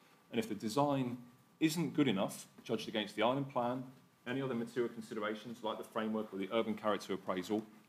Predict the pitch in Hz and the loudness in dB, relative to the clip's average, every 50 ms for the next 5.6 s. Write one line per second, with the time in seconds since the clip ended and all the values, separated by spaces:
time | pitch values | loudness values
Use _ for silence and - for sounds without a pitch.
0 | _ _ 151 151 170 196 190 190 - - 175 170 - - - - 87 87 98 - | _ _ 8 10 12 12 10 10 6 6 6 6 6 4 0 -4 -4 -4 -4 -4
1 | - - _ _ _ - 107 101 104 92 101 95 120 120 117 113 101 - - 87 | -8 -14 _ _ _ -8 -4 -4 -4 -4 -2 2 6 6 6 6 6 4 2 2
2 | 90 92 98 - - - - - - - _ _ _ - - - - - 151 151 | 2 2 2 0 -4 -6 -8 -16 -20 -20 _ _ _ -8 -4 0 4 6 6 6
3 | - 143 127 135 - - 104 95 95 95 - - - 120 110 110 - 107 101 101 | 6 2 -2 2 4 6 6 6 4 2 0 -2 0 0 0 0 0 -2 -2 -2
4 | 90 - - - 107 98 95 - 85 85 85 - - - 110 113 107 123 127 123 | -4 -6 -6 -6 -6 -6 -6 -8 -12 -14 -16 -16 -6 -2 -2 0 0 0 0 -2
5 | 113 98 - - 127 135 139 98 - - - - | -2 -4 -2 0 0 2 2 0 -2 -8 -10 -12